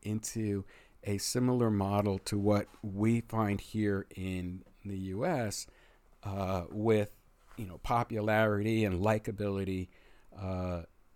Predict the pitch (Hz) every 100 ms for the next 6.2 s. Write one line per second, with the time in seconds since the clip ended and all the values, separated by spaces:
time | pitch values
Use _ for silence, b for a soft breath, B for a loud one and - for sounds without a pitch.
0 | - _ - _ _ - 127 107 - 110
1 | 101 101 85 - 95 98 - 95 90 -
2 | - 92 98 104 107 107 101 90 98 98
3 | 101 - 101 95 90 - _ 110 101 110
4 | 143 110 101 104 98 98 101 101 98 90
5 | 87 107 - - 95 80 104 120 110 76
6 | 73